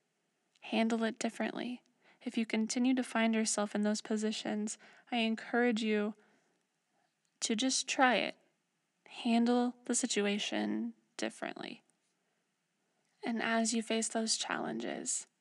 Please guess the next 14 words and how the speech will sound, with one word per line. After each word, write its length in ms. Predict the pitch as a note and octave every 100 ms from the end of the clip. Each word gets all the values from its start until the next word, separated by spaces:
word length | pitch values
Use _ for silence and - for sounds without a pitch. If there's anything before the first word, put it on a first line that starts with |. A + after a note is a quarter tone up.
| _ _ _ _ _ _ _ _ _ -
I 100 | A3
want 220 | A3+ A3
you 100 | A3+
to 60 | A3
remember 400 | A3 G#3 G#3 G#3
one 260 | G#3 G3+
thing. 300 | A3 - - - _ _ _ _ _ _ _ _ _ _ _ _ _ _ _ _ _ _ _ _ _ _ _ _ _ _ _ _ _ _ _ _ _ _ _ _ _ _ _ _ -
The 140 | A#3+
warrior 640 | A#3 A#3+ B3 B3+ A#3 A3+
whispers, 1000 | A3+ A3 A3 - - - B3+ - - - - _ _ _ _ _ _ _ _ _ _ _ _ _ _ _ _ _
"I 400 | G#3+ G#3+ G#3+ A#3+ - _ _ _ -
am 420 | A#3 A3+ A#3 A#3 - _ _
the 100 | B3
storm." 480 | - - - C#4